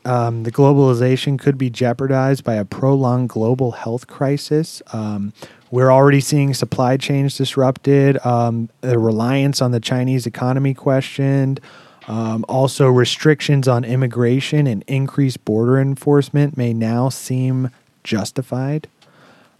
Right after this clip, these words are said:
Um, and one of the more interesting ones that I thought was climate change. So this pandemic could have mixed effects on our fight against climate change. Um, obviously, with the onset of reduction in industrial,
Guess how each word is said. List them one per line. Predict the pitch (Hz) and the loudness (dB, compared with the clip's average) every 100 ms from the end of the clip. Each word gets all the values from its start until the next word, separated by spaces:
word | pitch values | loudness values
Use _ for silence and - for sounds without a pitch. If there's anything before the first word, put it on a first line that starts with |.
| - | -10
Um, | 117 113 113 110 110 - - - _ _ _ - | -6 -4 -2 -4 -6 -10 -20 -20 _ _ _ 2
and | 143 | 4
one | 180 | 6
of | 185 | 6
the | |
more | 170 170 - | 6 4 4
interesting | 190 220 240 - 160 135 | 2 2 0 0 0 2
ones | 120 120 117 | 2 2 2
that | 120 | 0
I | 107 | 0
thought | 120 - 123 123 | -2 -2 0 2
was | 139 | 0
climate | - 156 185 180 | 0 4 6 4
change. | - - - _ - - _ _ _ _ _ _ | 0 -12 -18 _ -20 -20 _ _ _ _ _ _
So | - 143 | 2 6
this | 156 175 | 6 4
pandemic | - 196 175 196 208 165 | 4 4 6 6 4 4
could | 165 | 2
have | 165 147 | 4 2
mixed | 135 160 - - - | 4 2 2 -6 -4
effects | 165 - 175 156 - - - - | -2 2 2 2 -2 -16 -16 -2
on | 135 | 0
our | 123 | 2
fight | 120 - 143 165 | 0 0 2 2
against | 139 127 123 - | 0 -2 -2 -4
climate | - 139 170 | -4 0 0
change. | - - - - - _ _ _ _ - | -2 -10 -16 -20 -20 _ _ _ _ -14
Um, | 98 110 | -8 -6
obviously, | - 135 160 170 - 160 | 0 2 6 4 6 4
with | 151 139 | 4 4
the | 127 | 0
onset | 127 135 139 - 139 135 | -2 0 0 0 2 2
of | 113 117 107 | 0 -2 -2
reduction | 117 104 123 135 - - 156 151 | -4 0 -2 -2 -4 0 2 0
in | 120 120 | -4 -8
industrial, | - 131 151 160 156 - 160 160 160 | -4 -2 0 0 0 2 4 4 2